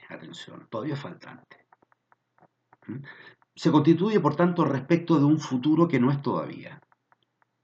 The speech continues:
¿Mm? De allí que Heidegger abre aquí de lo que falta. ¿Mm? De lo que falta respecto de una totalidad. Eso que falta es la muerte.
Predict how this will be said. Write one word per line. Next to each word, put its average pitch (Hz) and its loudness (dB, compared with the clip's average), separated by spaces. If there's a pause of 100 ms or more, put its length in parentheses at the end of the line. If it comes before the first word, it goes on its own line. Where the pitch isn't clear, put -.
(420)
¿Mm? 98 -12
De 95 -6
allí 123 2
que 127 0 (800)
Heidegger 117 -2
abre 110 -2
aquí 104 -6
de 113 -4
lo 90 -4
que - -18
falta. - -6 (1040)
¿Mm? - -18 (340)
De 110 -4
lo 107 -4
que - -12
falta 180 0
respecto 147 0
de 120 4
una 135 2 (140)
totalidad. 120 0 (360)
Eso 185 0
que 165 0
falta 185 0
es 135 -2
la 107 -2
muerte. - -10